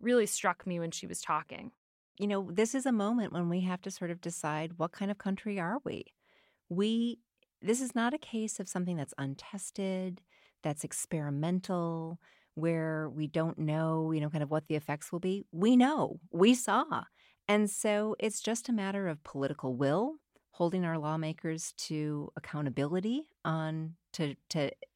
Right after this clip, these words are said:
Speaker 2: pass legislation that we know will make a difference for families, that we know is widely popular with the American public,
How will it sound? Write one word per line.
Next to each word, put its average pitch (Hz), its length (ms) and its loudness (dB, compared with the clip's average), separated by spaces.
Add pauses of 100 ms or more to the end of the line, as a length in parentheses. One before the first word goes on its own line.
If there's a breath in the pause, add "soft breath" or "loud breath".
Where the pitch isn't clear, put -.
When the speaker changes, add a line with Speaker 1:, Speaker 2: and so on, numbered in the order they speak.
(480)
Speaker 2:
pass - 320 -2
legislation 175 520 -2
that 170 100 -4
we 151 100 -2
know 143 320 0
will 190 120 2
make 190 200 -2
a 190 40 -4
difference 196 340 -6
for 190 80 -12
families, 190 480 -4
that - 120 -10
we 156 120 -2
know 147 400 -2
is 170 100 -2
widely 143 460 -6
popular 196 520 -4
with 214 140 -6
the 208 80 -6
American 190 380 -4
public, 185 480 -6